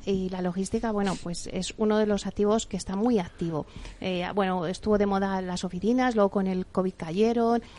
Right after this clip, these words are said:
eh, los centros comerciales también cayeron, pero luego han repuntado, el residencial es como estrella, eh, y la logística, la verdad es que funciona fenomenal. Quizá por esto que estás tú diciendo que,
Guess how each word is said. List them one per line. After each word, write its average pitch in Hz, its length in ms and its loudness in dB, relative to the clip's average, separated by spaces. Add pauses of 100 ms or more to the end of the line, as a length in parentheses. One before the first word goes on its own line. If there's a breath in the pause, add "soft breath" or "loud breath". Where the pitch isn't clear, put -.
(140 loud breath)
eh, 185 180 0
los 180 160 -2
centros 202 180 0
comerciales 185 400 -6
también 180 280 -4
cayeron, 208 400 2
pero 202 160 0
luego 190 160 0
han 185 100 -4
repuntado, 202 720 0
el 185 160 -4
residencial 180 640 -4
es 185 120 -6
como 185 280 0 (360 loud breath)
estrella, 208 640 0 (380 loud breath)
eh, 196 420 2
y - 80 -2
la 202 120 6
logística, 269 600 0
la 208 120 0
verdad 190 220 0
es 277 100 0
que 269 100 -6
funciona 262 480 2
fenomenal. 208 500 2
Quizá 208 240 0
por 320 180 2
esto 294 280 0
que - 80 -2
estás 254 260 -2
tú - 80 -2
diciendo 247 400 0
que, 214 220 2